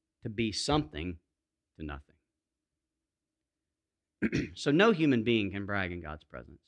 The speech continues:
It is because of God that you are in Christ Jesus. He became wisdom for us. Christ became wisdom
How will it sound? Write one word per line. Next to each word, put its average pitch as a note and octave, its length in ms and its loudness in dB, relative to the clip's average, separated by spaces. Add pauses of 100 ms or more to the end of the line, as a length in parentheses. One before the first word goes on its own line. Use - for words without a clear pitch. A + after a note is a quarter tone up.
(120)
It F3+ 60 -6
is E3 100 -4
because C#3 460 2
of G2+ 120 -10
God G2 440 0
that F#2 160 -12
you G#2+ 100 -6
are F#2+ 80 -6
in F2+ 160 -10
Christ F2 300 -8
Jesus. D#2+ 260 -12
He G#3+ 100 2
became F3 400 0
wisdom A2+ 460 4 (640)
for - 140 -12
us. D2 320 -10
Christ D#3 400 2
became A#2 380 -2
wisdom A2 460 -2